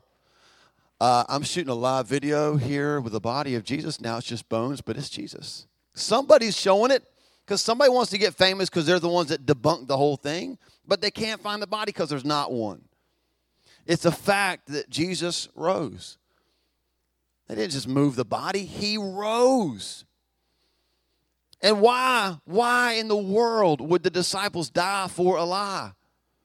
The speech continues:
I mean, I know some of you, you are good. You can manipulate. We can all do it. We can spin a story. But at some point when somebody says, uh, "I'm gonna kill you if that's true," you're like, <laughs> "Ti-,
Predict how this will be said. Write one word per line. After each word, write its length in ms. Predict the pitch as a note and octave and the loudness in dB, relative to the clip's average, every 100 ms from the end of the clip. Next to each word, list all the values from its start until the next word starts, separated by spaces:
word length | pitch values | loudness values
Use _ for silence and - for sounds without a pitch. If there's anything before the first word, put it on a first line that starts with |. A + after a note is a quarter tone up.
| _ _ _ _ | _ _ _ _
I 40 | G3 | -2
mean, 120 | A3 | 0
I 100 | A#3 | 4
know 360 | A#3 A#3 A#3 | 6 8 8
some 200 | G#3+ G#3+ | 6 0
of 100 | G#3 | -2
you, 220 | G3 F#3+ C3 | 4 6 6
you 280 | C3+ G3+ | 2 -4
are 140 | E3+ F#3 | -2 0
good. 500 | C#3 G3 G#3 F3 B2 | 6 8 10 8 4
You 140 | E3+ | -4
can 300 | - G#3 F#3+ | -6 -6 -4
manipulate. 840 | F3+ F#3 G#3+ G3+ G3 G3+ G3 D3 C#3 | -4 0 0 0 2 4 4 2 -2
We 100 | F#3+ | -2
can 160 | G3+ | 0
all 320 | F#3 G#3+ A3 G3+ | 0 0 0 6
do 220 | A3 A#3+ | 8 8
it. 180 | F3+ - _ - - | 4 -2 _ -20 -4
We 100 | A#3 | -2
can 160 | B3 | -2
spin 320 | F#3+ - A#3 B3 | -4 0 2 2
a 80 | G3+ | 0
story. 640 | - A#3+ B3+ B3 E3+ G#2+ - _ _ _ - | 6 8 10 10 6 0 -10 _ _ _ -4
But 180 | B3 | 0
at 120 | A#3+ - | 0 0
some 380 | - C4+ C#4 | 0 0 2
point 340 | F3 C4+ C#4+ F#3 | 6 8 8 6
when 140 | G3 | 0
somebody 280 | - A3+ A3 | -2 -2 -2
says, 480 | - G#3+ F#3 D3+ - _ - | 0 2 2 0 -8 _ 4
uh, 280 | D#3+ C#3 A2+ _ - | 6 6 4 _ -6
"I'm 140 | D3 | -2
gonna 200 | D#3 F3 | 0 0
kill 320 | - G#3 G#3 | 0 2 4
you 200 | F#3 C#3 | 4 2
if 120 | C#3 B2 | 0 0
that's 220 | C#3 - | -4 -4
true," 500 | - D#3+ C3 G#2 G2 | -6 -2 -2 -2 -4
you're 160 | B2+ C#3+ | 0 4
like, 260 | B2+ A#2+ | 4 2
<laughs> 600 | - - - - D#3+ E3 - - C3+ C3+ C#3+ G#2+ - - B2+ - - A3+ D#3 A#2 G#3 - | -6 -10 -12 -8 -8 -6 -10 -12 -12 -10 -12 -12 -20 -16 -16 -16 -16 -16 -12 -8 -6 -6
"Ti-, 180 | - | -6